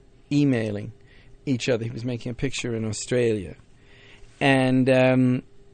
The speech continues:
we'd read the play and write to each other and read the play again and write to each other and, uh, so on.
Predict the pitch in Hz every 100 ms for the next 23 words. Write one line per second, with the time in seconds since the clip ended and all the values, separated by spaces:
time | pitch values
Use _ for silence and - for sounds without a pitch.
0 | - - - - 147 143 139 139 135 139
1 | 131 131 139 127 123 123 120 127 117 131
2 | 117 127 127 120 123 120 117 123 117 120
3 | 120 123 117 120 120 - 120 110 123 117
4 | 120 131 - 117 113 110 113 120 113 113
5 | 113 113 107 143 131 95 120